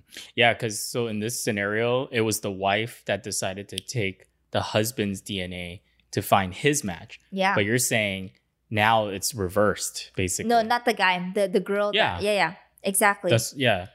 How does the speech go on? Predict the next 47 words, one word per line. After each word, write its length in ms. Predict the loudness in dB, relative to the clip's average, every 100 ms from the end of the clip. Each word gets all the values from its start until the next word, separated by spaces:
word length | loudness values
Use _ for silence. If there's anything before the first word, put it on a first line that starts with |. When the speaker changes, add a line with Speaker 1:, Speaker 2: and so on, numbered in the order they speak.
| _
Speaker 2:
The 100 | 2
girl 220 | 4 0
took 400 | 0 0 0 -2
her 240 | 2 4 4
D 220 | 2 0
N 120 | 0
A 340 | -2 -6 -10 -6 2
and 160 | 2
Speaker 1:
Took 100 | 4
Speaker 2:
sent 200 | 4 4
Speaker 1:
the 80 | 4
Speaker 2:
it 40 |
Speaker 1:
wife's 280 | 2 2 0
Speaker 2:
in. 60 | -4
Speaker 1:
D 80 | -6
N 100 | -8
A. 120 | -12
Speaker 2:
Yep. 80 | -2
Speaker 1:
Yeah. 260 | 2 4 2 _ _ _ _ -20 -20 _ _
Speaker 2:
So 180 | 0 2
now 520 | 6 6 6 4 2
my 240 | 0 0 -2
question 440 | -2 -4 -4 -2
is, 280 | 0 2 0 -4 -2
if 240 | -2 -4 _ _ _ _ _ _
Speaker 1:
If 100 | -4
she 260 | -2 2 4
Speaker 2:
um, 60 | 4
Speaker 1:
knows 360 | 4 2 -4
who 160 | -8 -6
her, 140 | -4 -2
Speaker 2:
if 180 | -2
Speaker 1:
her 100 | -4
match 200 | -8 -2
Speaker 2:
her 120 | 2 2
Speaker 1:
is. 100 | 2
Speaker 2:
soulmate 680 | -2 2 2 2 0 -2 -2
shows 440 | 0 2 2 2
up 480 | 6 6 4 -4 _ _ _ _ _ _ _ _ _ 0
and 320 | 2 4 2
the 80 | 0
guy's 400 | 4 4 4 2
soulmate 800 | -2 -8 -6 2 4 4 0 -2
is 100 | -4
still 260 | 2 4 6
around, 480 | 4 4 2 -4 -10
Speaker 1:
Would 220 | -12